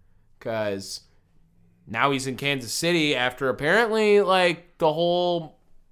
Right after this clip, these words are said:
robbing my house thing and robbing houses wasn't true, or, like, whatever the fuck happened with that situation over there.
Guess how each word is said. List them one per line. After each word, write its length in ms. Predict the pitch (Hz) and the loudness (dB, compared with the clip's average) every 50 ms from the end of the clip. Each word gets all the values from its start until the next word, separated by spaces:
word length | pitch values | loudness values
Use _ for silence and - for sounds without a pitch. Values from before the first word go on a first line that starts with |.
| - | -20
robbing 520 | - 123 127 135 143 147 160 165 175 170 170 | -14 -8 -2 2 4 4 4 4 2 0 2
my 180 | 170 170 160 156 | 2 2 4 4
house 360 | 156 156 156 170 170 - - | 4 2 2 2 0 -4 -4
thing 400 | - 185 175 175 175 170 170 170 | -2 0 2 2 2 2 0 0
and 120 | 160 160 | 0 2
robbing 320 | 156 156 156 156 160 156 156 | 4 4 4 4 2 0 2
houses 480 | 151 156 156 151 - - 151 135 127 | 2 2 2 0 -2 -6 -8 -8 -8
wasn't 600 | 123 123 131 135 135 139 139 175 190 196 185 - | -8 -2 0 0 0 0 0 -2 -4 -4 -6 -8
true, 420 | - - - 208 202 208 208 202 202 202 208 | -8 -2 2 2 4 6 6 6 6 6 6
or, 200 | 208 208 180 175 | 6 4 2 0
like, 400 | 185 185 175 175 170 - - - _ _ _ _ _ _ _ _ _ _ _ _ | 2 2 2 2 0 -2 -10 -20 _ _ _ _ _ _ _ _ _ _ _ _
whatever 320 | - 127 151 170 185 185 | -2 2 2 4 4 2
the 80 | 196 185 | 0 -2
fuck 280 | - - 196 190 180 175 | 0 2 4 4 4 4
happened 380 | 180 180 185 180 185 190 185 | 2 2 2 2 0 -2 -2
with 140 | 185 180 180 | -4 -4 -2
that 240 | 185 175 175 175 175 | 0 0 0 0 -2
situation 600 | - 180 170 185 175 180 180 180 170 170 - 185 | -6 -6 -4 -4 -2 -2 -2 -2 -4 -6 -4 -4
over 140 | 180 175 180 | -4 -2 -2
there. 380 | 180 180 180 180 190 185 185 | 0 0 0 0 0 -2 -6